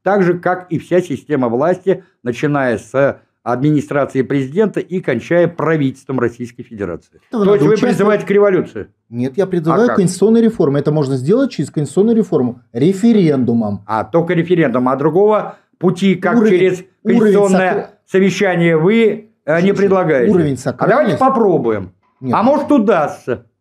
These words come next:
Speaker 2: Нет,
Speaker 1: Не
Speaker 2: а
Speaker 1: хотите попробовать?
Speaker 2: Очень просто.
Speaker 1: Попытка не пытка, как говорил товарищ
Speaker 2: Ну,
Speaker 1: Сталин.
Speaker 2: только можно потерять страну, понимаете?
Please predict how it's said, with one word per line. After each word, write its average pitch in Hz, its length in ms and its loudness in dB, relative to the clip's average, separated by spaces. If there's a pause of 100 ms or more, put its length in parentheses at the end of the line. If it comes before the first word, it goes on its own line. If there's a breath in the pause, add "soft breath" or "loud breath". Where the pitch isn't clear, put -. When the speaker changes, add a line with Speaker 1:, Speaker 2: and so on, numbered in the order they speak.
(120)
Speaker 2:
Нет, 131 160 -4
Speaker 1:
Не 180 80 2
Speaker 2:
а - 20 -2
Speaker 1:
хотите 240 360 0
попробовать? 190 520 0
Speaker 2:
Очень 202 200 -2
просто. 240 220 0
Speaker 1:
Попытка 294 440 0
не 302 160 2
пытка, 190 340 0
как 196 260 -2
говорил 202 380 2
товарищ 180 420 0
Speaker 2:
Ну, 160 100 -8
Speaker 1:
Сталин. - 100 -2
Speaker 2:
только 240 180 0
можно 220 320 2
потерять 202 360 0
страну, 185 440 -2 (140)
понимаете? 139 500 -4